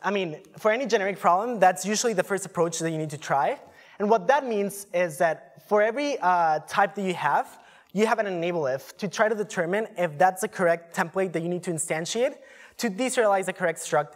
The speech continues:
in our case. And the way that you use it, it's on the bottom left. You know, you call the read function with the unit that you're trying to, with, with the type that you're trying to, uh, deserialize.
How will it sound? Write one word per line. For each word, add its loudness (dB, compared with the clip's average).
in -2
our -2
case. -10
And 0
the 6
way 0
that -2
you -2
use -2
it, 0
it's -2
on -4
the -2
bottom 2
left. -4
You 0
know, 2
you -4
call 2
the 0
read -2
function -2
with 0
the 2
unit 0
that 0
you're -4
trying -4
to, -4
with, 0
with 2
the -2
type 0
that -4
you're -6
trying -6
to, -6
uh, 0
deserialize. -6